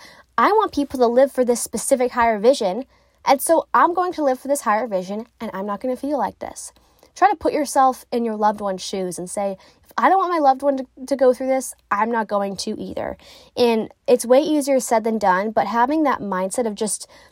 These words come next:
thinking, "Okay, are these thoughts, are these worries, are they really going towards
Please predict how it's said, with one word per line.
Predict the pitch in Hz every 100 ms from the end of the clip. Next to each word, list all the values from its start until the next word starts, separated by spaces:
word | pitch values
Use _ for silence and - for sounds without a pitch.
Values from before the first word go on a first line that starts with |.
| _
thinking, | 262 277 277
"Okay, | 277 254 190 - _ _ _ -
are | 233
these | 269 277
thoughts, | - 269 339 -
are | 262
these | 262 240
worries, | 220 240 277 -
are | 240 220
they | 277
really | 269 359 339
going | 254 254 247
towards | 226 214 220 214